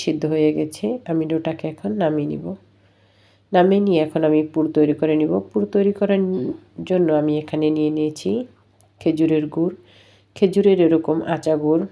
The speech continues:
বাজারে কিনতে পাওয়া যায়, সেটাকে আমি কুচি করে নিয়েছি। এখন আমি এখানে নিয়ে নিয়েছি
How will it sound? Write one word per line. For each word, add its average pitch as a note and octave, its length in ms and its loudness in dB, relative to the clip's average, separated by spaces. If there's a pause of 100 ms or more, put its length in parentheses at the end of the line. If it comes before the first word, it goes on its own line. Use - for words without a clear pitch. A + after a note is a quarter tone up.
বাজারে D#3 340 0
কিনতে D#3 320 -6
পাওয়া D3+ 240 -2
যায়, F#3+ 140 0 (160)
সেটাকে E3+ 420 -8
আমি D#3 140 -4 (180)
কুচি F3+ 280 -6
করে D#3 160 0 (100)
নিয়েছি। D#3 340 -6 (920)
এখন F#3+ 300 0
আমি D#3+ 180 4
এখানে D#3+ 280 0
নিয়ে D#3+ 220 0
নিয়েছি D#3+ 320 -2